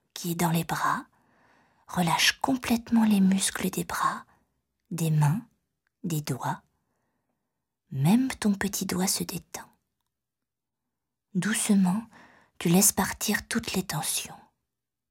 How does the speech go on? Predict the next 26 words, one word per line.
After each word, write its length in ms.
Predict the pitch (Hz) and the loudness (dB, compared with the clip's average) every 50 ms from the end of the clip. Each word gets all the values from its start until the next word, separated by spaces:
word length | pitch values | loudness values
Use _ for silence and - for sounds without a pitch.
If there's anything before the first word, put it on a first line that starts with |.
| _ _ _ _ _ _ _ _ _ _ _ _ _ _ _ _ _ _ _ _ _ | _ _ _ _ _ _ _ _ _ _ _ _ _ _ _ _ _ _ _ _ _
Et 80 | 175 | 0
lorsque 360 | 160 185 208 208 - - - - | 2 2 2 2 0 0 2 2
les 200 | 196 196 196 190 | 2 2 2 2
bras 420 | - - - 185 180 175 175 - - _ _ | 0 -2 -2 -2 -4 -4 -4 -8 -14 _ _
et 80 | - 160 | -6 -2
les 160 | 151 160 160 | 2 4 6
mains 220 | 165 170 170 175 | 8 8 8 8
sont 220 | 170 - - 139 127 | 6 4 0 0 0
détendus, 760 | 120 160 175 - - - 156 139 135 143 - - 147 175 - _ _ _ _ _ _ _ _ _ _ _ _ _ _ _ _ _ _ _ | 0 0 -2 -2 -2 -4 -4 -4 -4 -8 -8 -8 -8 -10 -10 _ _ _ _ _ _ _ _ _ _ _ _ _ _ _ _ _ _ _
alors 380 | - 160 147 156 170 196 202 - | -4 0 2 4 4 2 2 -2
tu 140 | - - - | -10 -10 -8
peux 160 | - - 151 | -8 -8 -8
diriger 580 | - - 202 208 220 214 226 214 208 208 202 | -4 0 4 4 6 6 6 4 4 4 2
ton 180 | 202 - 190 180 | 4 4 4 4
attention 600 | 175 175 - - 165 165 - - - - 180 185 | 4 2 0 -2 -2 0 0 -2 2 4 4 4
vers 260 | 175 165 151 143 - | 4 2 0 -2 -2
ton 220 | - - 151 151 147 | -2 0 2 2 2
ventre. 800 | 143 139 127 - 123 135 139 - _ - - - - - _ _ _ _ _ _ _ _ _ _ _ _ _ _ _ _ _ _ _ _ _ _ _ _ _ _ _ _ _ _ _ _ _ _ _ _ _ _ _ _ _ _ | 2 2 -2 -4 -4 -8 -12 -14 _ -12 -12 -12 -12 -16 _ _ _ _ _ _ _ _ _ _ _ _ _ _ _ _ _ _ _ _ _ _ _ _ _ _ _ _ _ _ _ _ _ _ _ _ _ _ _ _ _ _
Rentre 580 | _ - - - 160 185 208 214 214 - - 180 | _ -6 -2 2 4 6 6 6 4 2 -2 -2
bien 340 | 165 170 170 175 190 202 208 | 0 0 2 4 4 4 4
le 120 | 190 170 | 4 2
ventre, 720 | 160 156 147 135 120 - 160 - _ - - - - _ _ _ _ _ _ _ _ _ _ _ _ _ _ _ | 2 0 -2 -4 -4 -4 -6 -12 _ -18 -18 -18 -20 _ _ _ _ _ _ _ _ _ _ _ _ _ _ _
jusqu'à 380 | - - 175 - - - 233 | -4 0 0 0 0 0 -2
ce 140 | 233 - - | -2 -2 -2
qu'il 220 | 170 - - - - | -4 -6 -8 -8 -6
soit 280 | - - - - - | -6 -6 -6 -8 -12